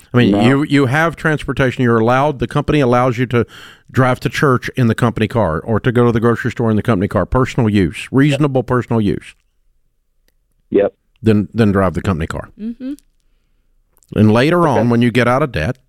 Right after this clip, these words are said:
Speaker 1: if you want to pile up the money and get you a five thousand, ten thousand dollar car to sit in the driveway, that's fine. But this car sits in the driveway. This is a very expensive luxury.
Speaker 3: Sure is.
Speaker 2: Yeah, I'm already throwing it away.
Speaker 1: Yeah, yeah. I, I, I'm,
Speaker 2: Yep.
Speaker 1: hey,
Speaker 2: All right.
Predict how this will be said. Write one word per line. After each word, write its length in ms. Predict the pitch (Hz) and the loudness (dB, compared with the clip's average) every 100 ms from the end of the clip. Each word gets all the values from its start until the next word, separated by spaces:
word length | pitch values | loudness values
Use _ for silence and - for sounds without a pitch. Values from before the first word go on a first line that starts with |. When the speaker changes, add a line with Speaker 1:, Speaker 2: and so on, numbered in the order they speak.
| _ _ _ _ | _ _ _ _
Speaker 1:
if 140 | 143 117 | -2 2
you 80 | 113 | 2
want 160 | 127 | 0
to 40 | - | -2
pile 200 | 117 123 | -2 -2
up 120 | - | -2
the 60 | 151 | -2
money 340 | 117 95 135 | -2 0 -2
and 80 | 113 | -2
get 180 | 98 - | -2 -2
you 80 | |
a 20 | 117 | 0
five 240 | 113 110 | 0 0
thousand, 320 | 107 110 120 | 0 0 -2
ten 160 | 113 104 | 0 0
thousand 200 | 107 107 | 2 0
dollar 160 | 98 101 | 0 0
car 200 | 104 120 | -2 -2
to 60 | |
sit 120 | - - | -2 -4
in 40 | |
the 60 | 90 | 0
driveway, 400 | 92 104 113 123 | 0 2 2 2
that's 180 | 104 | 0
fine. 340 | - 165 139 90 - - - | 0 0 0 -2 -10 -20 -12
But 80 | - | -2
this 140 | 143 - | -2 0
car 160 | 208 | -2
sits 260 | - 165 - | -2 -4 -2
in 60 | 95 | -2
the 60 | |
driveway. 480 | 80 143 185 85 73 | 0 0 0 -2 -2
This 120 | 143 | -2
is 60 | 151 | -2
a 40 | |
very 520 | 78 78 147 175 90 | -2 -2 0 0 -2
expensive 640 | 80 - - 139 - 82 71 | -4 -8 -4 -2 -2 -4 -2
luxury. 520 | 104 87 76 78 - - | -2 -2 -4 -12 -14 -12
Speaker 3:
Sure 280 | - 170 190 | -8 -6 -6
is. 400 | 220 175 - - - | -8 -8 -14 -16 -6
Speaker 2:
Yeah, 260 | 95 98 101 | -2 0 0
I'm 80 | 107 | 0
already 280 | 110 104 101 | 2 2 0
throwing 320 | 120 117 117 | 0 0 0
it 100 | 110 | 2
away. 420 | 104 90 90 _ _ - | 2 2 -2 _ _ -4
Speaker 1:
Yeah, 200 | 90 78 - _ _ _ - | 0 0 -2 _ _ _ -8
yeah. 220 | 82 80 - _ - - | -4 -2 -6 _ -16 -4
I, 160 | 113 - | -4 -2
I, 120 | 117 - | -4 -2
I'm, 160 | 135 226 | 0 0
Speaker 2:
Yep. 80 | - | 0
Speaker 1:
hey, 220 | 170 185 | 0 0
Speaker 2:
All 120 | 147 165 | 0 -2
right. 200 | 147 | -2